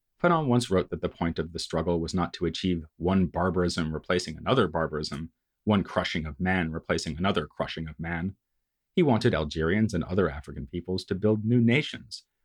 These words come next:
that would not just reproduce old oppressive structures. A particular danger was posed by clashing economic interests within these nations. A relatively small middle class, or bourgeoisie, would have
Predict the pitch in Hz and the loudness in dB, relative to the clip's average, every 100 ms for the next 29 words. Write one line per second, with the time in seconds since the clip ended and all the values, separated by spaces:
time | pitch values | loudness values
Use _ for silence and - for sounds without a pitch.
0 | _ - - 123 98 - 78 73 87 87 | _ 0 4 6 4 2 -2 -2 -2 -2
1 | 67 85 92 - - 92 82 - - - | -2 0 0 -2 -2 0 0 -4 -8 -8
2 | - - - 101 - - - - _ _ | -8 -10 -2 -2 -2 -8 -12 -16 _ _
3 | _ _ _ _ _ _ _ - 104 101 | _ _ _ _ _ _ _ -2 0 2
4 | 120 190 190 87 73 82 78 78 101 87 | 2 2 2 0 0 -2 -2 2 4 2
5 | - - 95 - 82 - - 82 - 98 | 0 2 2 2 -2 -2 -4 -2 0 -2
6 | - - 90 87 92 - - 151 - - | -2 -2 0 0 0 -2 -2 -2 -2 -8
7 | - 82 92 85 80 73 78 67 - 60 | -6 -4 -2 -2 -2 -4 -6 -6 -8 -10
8 | 92 - _ _ _ _ _ _ - 127 | -12 -16 _ _ _ _ _ _ 2 4
9 | 139 101 76 76 - 104 87 71 82 107 | 4 2 -2 -2 2 4 2 0 0 2
10 | 101 - - 135 - 73 71 _ 95 87 | 0 -4 -4 -4 -2 -4 -6 _ 2 2
11 | 78 71 113 90 87 _ _ - 104 85 | 2 0 2 2 -2 _ _ 0 2 2